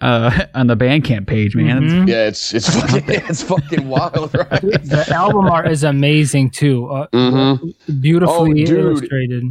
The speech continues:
Speaker 3: He just dropped the fucking art for his new, his new, uh, L P, new album that's coming out. This shit is, uh, the guy, um, Adam Burke. Adam Burke did it. Are y'all familiar with his work at all?
Speaker 2: No, sir.
Speaker 1: Just
Speaker 2: but
Speaker 1: the name.
Speaker 3: Okay.
Speaker 2: but yeah.
Speaker 3: Um,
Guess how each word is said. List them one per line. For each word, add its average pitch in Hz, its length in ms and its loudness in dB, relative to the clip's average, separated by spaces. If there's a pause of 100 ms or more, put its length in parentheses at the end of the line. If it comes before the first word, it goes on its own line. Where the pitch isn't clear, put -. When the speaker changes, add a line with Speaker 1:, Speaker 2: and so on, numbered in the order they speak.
Speaker 3:
He 170 180 4
just 156 380 2
dropped 151 400 2
the 131 100 0
fucking 139 360 -2
art 135 280 0
for 123 200 2
his 113 160 0
new, 131 220 4 (160)
his 123 200 0
new, 131 240 2
uh, 113 240 2
L 143 200 2
P, 131 180 0
new 127 200 2
album 131 300 2
that's 120 160 -2
coming 113 260 -2
out. 101 200 0
This 117 140 0
shit 147 380 0
is, 123 280 0
uh, 120 240 2
the 117 140 -2
guy, 135 360 0
um, 120 360 0 (640)
Adam 139 300 0
Burke. 143 440 -4 (120)
Adam 135 240 0
Burke 127 240 -2
did 113 140 0
it. 98 100 -2
Are 107 40 -2
y'all 127 180 2
familiar 131 440 0
with 127 140 0
his 135 200 0
work 135 240 -2
at 143 80 0
all? 143 360 0 (120)
Speaker 2:
No, 139 140 4
sir. 135 300 0
Speaker 1:
Just 165 180 0
Speaker 2:
but 135 60 2
Speaker 1:
the 120 60 2
name. 110 400 2
Speaker 3:
Okay. 104 180 -2
Speaker 2:
but 165 100 -4
yeah. 131 300 2
Speaker 3:
Um, 110 260 -2